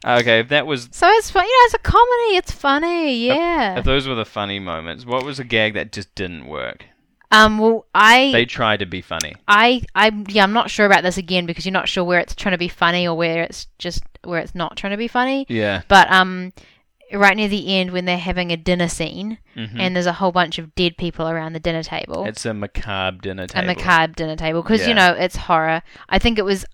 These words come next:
Speaker 2: we haven't seen the original movie, but I think there was the same sort of scene in the original movie.
Speaker 1: Oh,
Speaker 2: So I
Speaker 1: right.
Speaker 2: think they're trying to reenact it.
Speaker 1: A lot of stuffed
Speaker 2: Um,
Speaker 1: humans.
Speaker 2: yeah.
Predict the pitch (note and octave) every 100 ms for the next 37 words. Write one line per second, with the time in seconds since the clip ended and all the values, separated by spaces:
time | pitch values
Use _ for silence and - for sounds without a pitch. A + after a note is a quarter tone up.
0 | _ - G3 A#3 F#3 G3 F#3 E3 E3 E3
1 | E3 D#3 D#3 E3 E3 E3+ - E3 E3+ E3
2 | - - E3+ E3 E3 E3 - E3 E3 D#3+
3 | D#3+ F3 E3 F3 F#3+ G3 G#3 D#4 D#4+ D3+
4 | G#3 G3 F3 F3+ F3+ E3 E3+ F3 D#3+ E3+
5 | E3 E3 - - C4 - A#2 G#2+ - G#2+
6 | - F#3+ F3+ F3+ F3 F3 F#3+ F3+ G3 E3+
7 | D#3+ F#3+